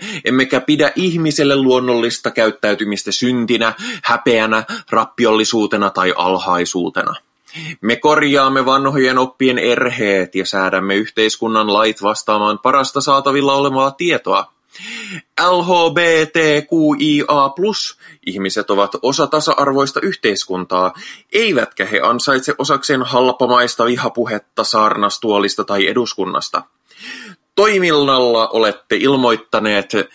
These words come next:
anteeksi, toiminnalla, hetkinen, tuossa on kirjoitusvirhe, sen takia hämmennyn.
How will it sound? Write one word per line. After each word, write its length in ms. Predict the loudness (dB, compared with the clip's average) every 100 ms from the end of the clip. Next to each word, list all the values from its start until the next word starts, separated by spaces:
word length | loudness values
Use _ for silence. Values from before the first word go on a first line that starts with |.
| -20 -20 _ _ -20 _
anteeksi, 360 | -4 -2 -4 -8 -18 _
toiminnalla, 920 | 2 2 2 2 2 2 0 -2 -6 -12 _ _ _ _ _ _ -8
hetkinen, 400 | -6 -4 -4 -4
tuossa 240 | -4 -6 -4
on 40 |
kirjoitusvirhe, 580 | 0 0 0 -2 -4 -2
sen 160 | -4 -4
takia 220 | -4 -4
hämmennyn. 420 | -6 -8 -16